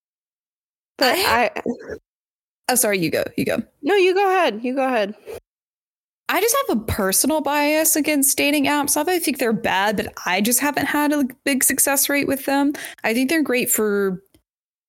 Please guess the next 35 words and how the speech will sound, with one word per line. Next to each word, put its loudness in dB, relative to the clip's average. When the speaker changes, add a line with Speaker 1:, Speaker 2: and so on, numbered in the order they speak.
Speaker 2:
I 2
say, 2
like, 2
in 2
general. 0
Obviously, 0
you 0
can -2
find -2
your, -2
your 0
one 0
true -2
love -2
on -2
a 0
dating -2
app. -2
Not -2
saying 0
that's -2
not -6
possible, -4
but -4
for -2
me, 2
it 2
was 0
more 0
about 0
initial 0
attraction -2
and, -2
like, -4
short-term -2